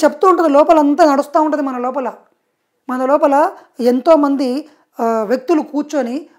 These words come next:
ఒక్కొక్కరు ఒక మాట చెప్తూ ఉంటారు. You are always confused and you are stuck with the past. గతము నుంచి మనం నిర్ణయాలు తీసుకుంటూ ఉంటాము.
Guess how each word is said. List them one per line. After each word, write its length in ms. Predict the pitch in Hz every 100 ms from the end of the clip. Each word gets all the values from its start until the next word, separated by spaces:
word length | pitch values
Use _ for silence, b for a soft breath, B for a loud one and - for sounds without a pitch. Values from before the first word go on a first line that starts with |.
| -
ఒక్కొక్కరు 380 | 269 339 349 349
ఒక 100 | 277
మాట 260 | 254 269
చెప్తూ 220 | 269 - 262
ఉంటారు. 300 | 233 - _ _ _ _ _ _ _ _ _ _ _ _ 285
You 100 | 262
are 140 | 277
always 260 | 349 370 - 320
confused 440 | 320 330 285 185 175 _ _ _ _ _ _ _ _ -
and 200 | 262 262
you 100 | 262
are 180 | 254 254
stuck 500 | - - - 277 277
with 200 | 269 214
the 220 | 247 262 - _ _ _
past. 320 | 262 262 - _ _ _ _ _ _ _ _ _ _ _ 208 277
గతము 260 | 285 320 311
నుంచి 340 | 277 254 302
మనం 300 | 269 262 262
నిర్ణయాలు 420 | 247 247 247 240
తీసుకుంటూ 400 | 220 - 226 233
ఉంటాము. 400 | 190 170 175 175